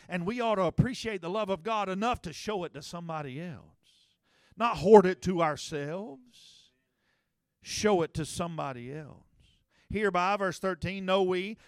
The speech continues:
that we dwell in him and he in us, because he hath given us of his Spirit." How many got the Holy Ghost? If you ain't, you need to pray through again.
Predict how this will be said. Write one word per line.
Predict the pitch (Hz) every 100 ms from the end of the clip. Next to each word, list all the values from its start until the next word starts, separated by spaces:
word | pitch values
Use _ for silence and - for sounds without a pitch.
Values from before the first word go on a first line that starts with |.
| _
that | 175 175
we | 180
dwell | 151 185 233
in | 226
him | 165 143 170 175
and | 147
he | 147 180
in | 165 165
us, | 240 170 185 - _ _ -
because | 127 151 143 -
he | 190 196
hath | 170 143 117
given | 151 196 196
us | 160 175 -
of | 156 139
his | 139 156 135
Spirit." | - - 139 117 92 82
How | 139
many | 170
got | 147 139
the |
Holy | 117 143 113
Ghost? | 101 92 87 _ _ _ _ _ _ _ _ _ _
If | 117 120
you | 131
ain't, | 151 -
you |
need | 123 120
to | -
pray | 127 117
through | - 147 120
again. | 98 95 104